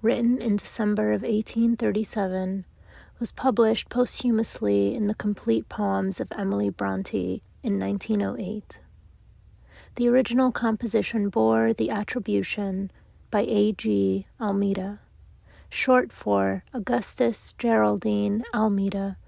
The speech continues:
queen of the fictional land of Gondal, an imaginary world created by Emily and Anne Bronte during their adolescence.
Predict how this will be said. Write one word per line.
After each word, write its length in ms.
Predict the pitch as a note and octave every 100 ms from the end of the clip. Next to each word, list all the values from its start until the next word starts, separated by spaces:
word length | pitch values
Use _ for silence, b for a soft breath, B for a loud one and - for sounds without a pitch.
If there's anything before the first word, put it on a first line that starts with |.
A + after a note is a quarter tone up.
| b b b
queen 540 | - B3 A#3 A3+ G#3+
of 180 | A3 G3
the 80 | A3
fictional 560 | - A3 - A#3 A3
land 500 | G#3+ G3 F#3+ F#3+ G3
of 160 | E4+ F#3+
Gondal, 600 | A3 G3+ G3 F#3 F#3 G3+ - b b b
an 100 | A3
imaginary 680 | G3+ G#3 A3 A3 A3 A3 A3
world 520 | G#3 G3 F#3 F#3+ -
created 520 | - A#3 A#3 G#3+ G3+ -
by 140 | G#3
Emily 640 | A3+ A#3 G#3+ A3 G#3+ G#3+ B3
and 160 | G#3
Anne 400 | A3+ G3+ G3+ G3
Bronte 680 | G3 G3+ G3+ G3 G#3 G#3 G#3 - b b -
during 400 | A#3+ A3+ G#3+ G#3
their 200 | G3+ -
adolescence. 1000 | G3 G3 G3+ G3+ - G3+ G#3+ - -